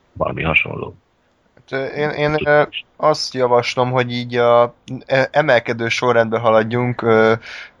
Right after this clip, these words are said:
Speaker 2: így, hogy kinek tetszett egyre jobban. Én, én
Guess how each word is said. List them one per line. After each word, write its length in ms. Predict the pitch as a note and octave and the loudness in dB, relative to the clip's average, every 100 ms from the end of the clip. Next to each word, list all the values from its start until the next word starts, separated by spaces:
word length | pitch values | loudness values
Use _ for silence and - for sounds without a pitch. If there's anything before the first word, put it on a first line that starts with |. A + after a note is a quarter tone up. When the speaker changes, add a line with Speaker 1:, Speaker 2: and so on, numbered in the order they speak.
| F#2 | -6
Speaker 2:
így, 240 | A2 G#2+ | -4 -2
hogy 160 | A#2+ G#2+ | -4 -4
kinek 280 | C3 A#2+ A2 | 0 0 2
tetszett 380 | A2+ A2 A2 | -2 0 0
egyre 220 | A#2 G#2+ G#2 | 0 2 2
jobban. 340 | A2 A#2+ C3 | 2 0 0
Én, 200 | B2 A#2+ - | 0 -2 -4
én 260 | A#2 A2 | -4 -4